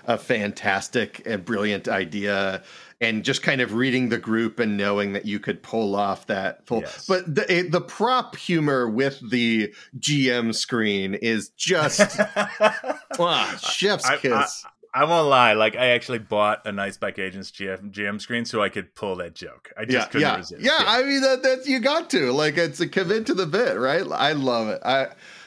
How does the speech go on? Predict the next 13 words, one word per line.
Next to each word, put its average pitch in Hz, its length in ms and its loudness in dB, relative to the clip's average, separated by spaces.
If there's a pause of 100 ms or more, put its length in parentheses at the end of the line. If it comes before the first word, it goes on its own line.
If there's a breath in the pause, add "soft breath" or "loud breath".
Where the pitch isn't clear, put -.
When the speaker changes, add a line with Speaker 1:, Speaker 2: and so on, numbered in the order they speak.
(160 loud breath)
Speaker 1:
oh 120 240 0
man, 101 380 -4
that, 160 300 0
that's, 147 360 0
I'm 143 340 2
so 120 220 0
glad 107 320 0
that 104 240 -2
went 101 180 -2
off 98 220 -2
so 95 220 -2
well. 95 380 0
Speaker 2:
Yeah, 92 100 -8